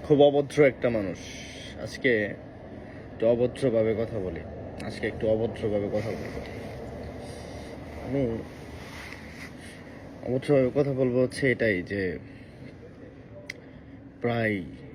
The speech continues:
সব জায়গায় দেখি যে পর্তুগাল খারাপ, খারাপ, খারাপ, পর্তুগাল খারাপ, পর্তুগাল ভালো না।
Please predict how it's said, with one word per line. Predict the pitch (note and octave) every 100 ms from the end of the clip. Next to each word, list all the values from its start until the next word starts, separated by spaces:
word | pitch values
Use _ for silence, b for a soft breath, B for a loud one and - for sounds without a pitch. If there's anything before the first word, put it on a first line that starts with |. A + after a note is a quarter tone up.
| -
সব | B2 G#2
জায়গায় | A2+ G#2
দেখি | G#2+ G2+ A2 G2+
যে | E2+ F2+ - D2 - - - - - -
পর্তুগাল | - G#2 A2+ F#2 G2 F2+
খারাপ, | - G#2+ G2 -
খারাপ, | A2 F#2+ F2 - B B - -
খারাপ, | - - - - - - - -
পর্তুগাল | - - F2+ F2+ F2
খারাপ, | - F#2 -
পর্তুগাল | - - F#2+ F#2
ভালো | - -
না। | -